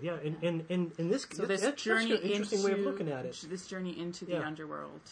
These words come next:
Speaker 1: Yeah, 'cause Hermes himself
Speaker 2: Yeah.
Speaker 1: undertakes this at the command of
Speaker 2: Yeah.
Speaker 1: Zeus to do this journey,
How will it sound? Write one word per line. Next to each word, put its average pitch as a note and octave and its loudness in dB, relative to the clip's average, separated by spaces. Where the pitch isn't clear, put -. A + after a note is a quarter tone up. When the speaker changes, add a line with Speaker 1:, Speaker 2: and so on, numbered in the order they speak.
Speaker 1:
Yeah, F3 -2
'cause E3+ 0
Hermes G3 4
himself F3+ 0
Speaker 2:
Yeah. D#3+ -4
Speaker 1:
undertakes D3 -4
this C#3 -2
at F#3 -2
the G3+ 2
command F3 0
of D3 0
Speaker 2:
Yeah. - -6
Speaker 1:
Zeus E3 -2
to C3+ -8
do D#3 -4
this D#3 -4
journey, B2 -8